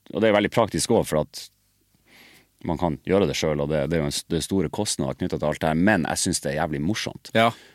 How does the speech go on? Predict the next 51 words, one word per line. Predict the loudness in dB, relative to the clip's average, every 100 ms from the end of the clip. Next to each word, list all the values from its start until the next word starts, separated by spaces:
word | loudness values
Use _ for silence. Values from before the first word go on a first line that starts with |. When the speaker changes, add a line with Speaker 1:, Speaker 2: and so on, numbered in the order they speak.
| 2
Speaker 2:
det | 4
er |
jo | 6
Speaker 1:
Altså, | 4
Speaker 2:
det |
Speaker 1:
når | 6
du, | 6
Speaker 2:
viktigste. | 6
Speaker 1:
når | 6
du, | 4 4
når | 4 6
du | 6
lager | 4 4 4
film, | 4 2
for | 0
eksempel, | 0 0 -2 0 0
og | 0
så | -2 0 0 0
kommer | 0 2 2
jeg | 2
gjennom | 2 0 -2
det |
der, | -4 -4 -4
eh, | -4 -4 -6 -8 -6
den | -6 -2
klippen, | -2 0 -2 -2 -4
og, | -6
og | -6
så | 0 0
skal | 0 -4 -6
liksom | -4 -6 -8 -16 _ _ -20 _ -10
the | -4 0
icing | 2 2 2
on | 0 -2
the |
cake, | -2 -2 -2 -4
altså | -4 -2 -4
fargekorrigering. | -2 0 2 0 0 0 0 2 0 0 -6 -8 -8
Speaker 2:
Ja. | -10 _ _ _ _
Speaker 1:
Jeg | -6
synes | -6 -4
det | -6
er | -6
dødsartig. | -6 -6 -8 -10 -6 0
Speaker 2:
Ja. | 0 -2 _ _
Speaker 1:
Ja. | -6 -6 -12 _ _ -2
Eh, | 0 0
g-, | -4 -6 -8 -6 -6
g-, | -6 -10 -10 -8 -8 -8 -10 -6
titles, | 0 0 0 -4 -4 -4
liksom. | -4 -4 -4 -6